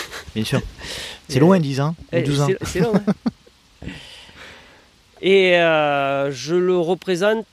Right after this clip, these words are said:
Speaker 2: euh, deux ans après. Deux ans après, on part, on est quatre cent cinquante, ou on est quand même, euh, on est nombreux sur la ligne de départ. Et j'arrive à un T P nultième.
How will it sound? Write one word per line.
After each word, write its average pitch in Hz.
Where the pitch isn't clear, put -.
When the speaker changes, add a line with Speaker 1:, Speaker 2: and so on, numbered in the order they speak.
Speaker 2:
euh, 220
deux 185
ans 214
après. 190
Deux 170
ans 185
après, 185
on 160
part, 185
on 156
est 147
quatre -
cent 190
cinquante, 175
ou 151
on 143
est 135
quand 156
même, 160
euh, 135
on 123
est 131
nombreux 214
sur 175
la 160
ligne 156
de 151
départ. 185
Et 156
j'arrive 175
à 190
un 185
T 202
P 202
nultième. 143